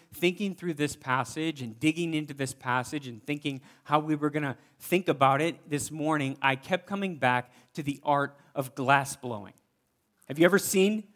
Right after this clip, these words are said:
glass blowers, these artists? It's really fascinating and interesting to watch them work. Oftentimes they work with partners or in a team, and there's a lot of techniques and complexity,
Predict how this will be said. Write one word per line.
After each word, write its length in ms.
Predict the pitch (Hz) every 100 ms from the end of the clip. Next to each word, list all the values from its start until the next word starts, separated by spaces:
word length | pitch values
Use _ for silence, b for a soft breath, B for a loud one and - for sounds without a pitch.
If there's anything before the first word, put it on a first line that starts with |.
| b -
glass 340 | 156 165 180
blowers, 400 | - 190 190 196
these 200 | 160 151 -
artists? 560 | 156 165 196 - - b b b
It's 180 | 170 156 151 143
really 340 | 185 208 185 160
fascinating 800 | - 156 147 147 143 131 123
and 80 | 120
interesting 520 | - 165 151 - 139 123
to 100 | 127
watch 500 | 120 139 156 - -
them 360 | 143 139 113 113
work. 360 | 127 135 104
Oftentimes 640 | - 156 - 151 170 165 156
they 120 | 151
work 420 | 135 151 160 151 B B -
with 260 | 151 -
partners 720 | - 160 160 170 165 165 156
or 160 | - 151
in 100 | 143
a 80 | 123
team, 600 | - - 160 170 185 202 B B B
and 180 | 156 151
there's 220 | 151 143
a 40 | 147
lot 220 | 139 170
of 140 | 170
techniques 800 | - 156 - 147 156 170 165 -
and 160 | 160 135
complexity, 840 | 135 135 160 165 - 151 131 123